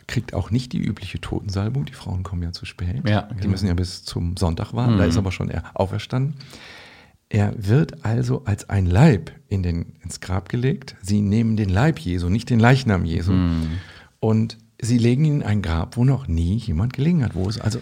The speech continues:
Speaker 1: keine Verwesungs-
Speaker 2: Aber wann ist
Speaker 1: Merkmale
Speaker 2: eine
Speaker 1: gibt.
Speaker 2: Leiche eine Leiche, wenn, wenn die, die Verwesung einsetzt?
Speaker 1: Ja,
Speaker 2: Ja.
Speaker 1: also eigentlich in dem Moment, wo die, der Blutkreislauf nicht mehr funktioniert, nach drei, vier, fünf, je nach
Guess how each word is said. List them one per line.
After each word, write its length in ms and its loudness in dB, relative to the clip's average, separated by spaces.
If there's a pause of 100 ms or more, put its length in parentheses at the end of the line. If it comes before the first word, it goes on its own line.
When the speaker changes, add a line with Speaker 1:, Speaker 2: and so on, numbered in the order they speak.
Speaker 1:
keine 340 -2
Verwesungs- 800 -6
Speaker 2:
Aber 260 0
wann 160 2
ist 140 0
Speaker 1:
Merkmale 100 4
Speaker 2:
eine 80 2
Speaker 1:
gibt. 80 0
Speaker 2:
Leiche 300 -2
eine 160 -4
Leiche, 480 -4
wenn, 260 -4
wenn 240 0
die, 240 -2
die 140 -4
Verwesung 500 -2
einsetzt? 640 -8 (340)
Speaker 1:
Ja, 280 8
Speaker 2:
Ja. 140 -2
Speaker 1:
also 220 6
eigentlich 380 4
in 80 6
dem 160 6
Moment, 480 4
wo 340 0
die, 300 -4 (100)
der 140 4
Blutkreislauf 680 -2
nicht 120 -2
mehr 120 2
funktioniert, 640 -2
nach 300 -2 (260)
drei, 320 -2
vier, 320 -4
fünf, 480 -6
je 160 0
nach 280 -2